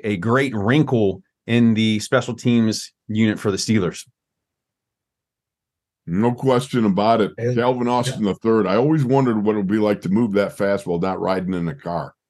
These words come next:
Speaker 2: You know what I mean? You just watch him. It's like, wow, he goes by you, and you're like, that's just unbelievable to see that acceleration and the dyna-, the dynamics that he presents, whether it's on a go route or whether he is returning a, a,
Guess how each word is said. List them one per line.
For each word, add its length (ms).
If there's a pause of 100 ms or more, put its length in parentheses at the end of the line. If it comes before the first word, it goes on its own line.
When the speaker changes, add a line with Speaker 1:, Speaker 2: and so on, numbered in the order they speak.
(160)
Speaker 2:
You 100
know 60
what 60
I 20
mean? 240 (320)
You 100
just 140
watch 380
him. 140 (320)
It's 200
like, 260 (220)
wow, 460
he 200
goes 240
by 280
you, 140
and 300
you're 160
like, 320 (440)
that's 220
just 240
unbelievable 760
to 100
see 220
that 200
acceleration 840
and 140 (320)
the 120
dyna-, 540
the 180
dynamics 800
that 160
he 140
presents, 960
whether 280
it's 240 (280)
on 160
a 40
go 300
route 460
or 360 (360)
whether 280
he 240
is 200
returning 640
a, 220
a, 180